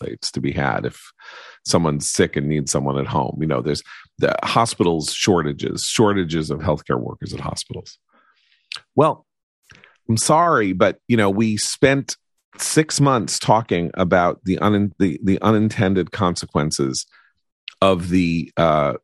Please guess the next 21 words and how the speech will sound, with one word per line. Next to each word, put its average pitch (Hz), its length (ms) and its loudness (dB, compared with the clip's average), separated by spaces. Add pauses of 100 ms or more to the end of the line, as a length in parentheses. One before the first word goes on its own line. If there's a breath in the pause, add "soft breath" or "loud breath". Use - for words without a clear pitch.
(380)
covid 92 320 2
Relief 82 380 0
Act - 520 -6 (380)
in 82 200 2
the 78 80 0
spring. - 640 -2 (640 soft breath)
And 87 200 2
the 92 60 2
major 120 500 4
unintended 110 540 0
consequence 131 640 0
of 87 100 0
the 90 60 -4
covid 92 320 2
Relief 90 340 0
Act 73 300 2
was 78 400 2
because 104 380 2
it 98 100 2
extended 113 720 2
these 87 460 -2